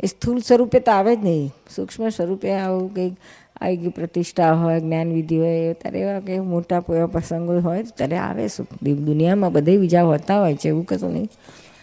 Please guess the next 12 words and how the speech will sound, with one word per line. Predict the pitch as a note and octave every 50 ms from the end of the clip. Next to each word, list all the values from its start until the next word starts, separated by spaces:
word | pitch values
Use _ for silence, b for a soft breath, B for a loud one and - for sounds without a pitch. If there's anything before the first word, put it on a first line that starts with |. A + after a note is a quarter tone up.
| b b b -
પણ | F#3+ F#3
ત્યારે | - G3+ G3 G3+ G#3 G#3
આવે, | G3 F#3+ F#3 G3 G#3 F#3+
સૂક્ષ્મ | F3+ - F#3+ F3 - - B3 B3
રૂપે | A3+ F#3 D#3+ - - D3+ C#3+
આવે. | - - D3 D3+ D3 C#3 C3+ - _ _ _ _ _ _ _ - A3 - - - _ _ b b b b b b b b b
એની | G3 A3 A#3 A#3
હાજરી | G#3+ G#3 F#3+ F3+ G3+ A3 A#3+
સૂક્ષ્મ | G#3+ - G#3+ G3 - - A3 A#3 A3
રૂપે | F#3 E3 D3 - D3 C#3+
હોય. | C#3 C#3 C#3
શું? | C#3 - - F3+ G3 A3+